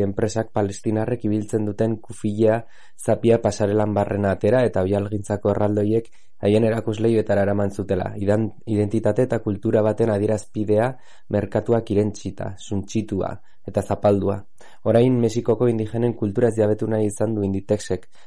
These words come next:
Mixtec kulturaren eta identitatearen jantzi adierazpide bat moda hutsal eta zalekoan bihurtuz.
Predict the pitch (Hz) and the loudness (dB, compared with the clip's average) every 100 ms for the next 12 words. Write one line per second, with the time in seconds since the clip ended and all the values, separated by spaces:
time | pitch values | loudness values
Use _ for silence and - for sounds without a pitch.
0 | - 104 95 - 117 117 98 113 123 123 | -6 -6 -2 2 2 0 0 4 4 6
1 | 123 - 101 98 104 110 110 104 104 110 | 4 2 2 2 2 0 0 0 0 0
2 | 110 104 104 - 107 104 104 - 104 104 | 2 0 0 -2 0 0 -2 -4 -2 0
3 | 117 104 104 104 101 101 120 117 110 98 | -2 -2 0 2 2 2 2 4 2 0
4 | - 104 101 98 101 101 101 101 98 95 | -2 -2 -2 -2 0 0 0 -2 -2 -4
5 | 95 | -6